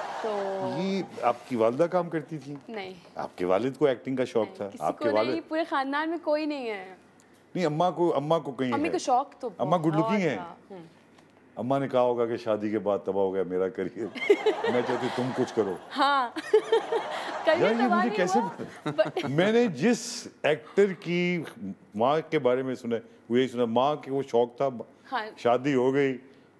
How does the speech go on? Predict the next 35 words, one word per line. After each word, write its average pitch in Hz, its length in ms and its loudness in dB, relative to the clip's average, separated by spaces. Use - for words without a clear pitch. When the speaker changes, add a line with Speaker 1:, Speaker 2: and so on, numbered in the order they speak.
Speaker 2:
बाप 113 600 2
में, 131 100 -2
यही 139 180 4
हुआ 151 200 2
ना। 165 180 -6
फील्ड 202 480 0
तो 196 100 2
ख़तरनाक 139 580 2
है, 117 80 -6
मैं, 120 200 -4
आप 143 300 2
इतने 151 300 -2
ज़्यादा 156 240 4
मशहूर 139 340 0
हो 156 100 4
जाते 135 240 2
हैं 123 80 2
लाइबा 113 340 2
कि 131 100 -2
पूरे 127 300 0
पाकिस्तान 113 640 -2
और 113 80 -4
दुनिया 104 320 -2
में 117 120 0
आप 104 140 0
देखने 95 420 -6
जाए, 90 180 0
लेकिन 98 240 -6
तो 113 120 -10
कोई 117 240 -2
भी 123 160 -4
आपको 110 280 -2
देख 90 200 -6
सकता - 280 -10
है। 90 80 -6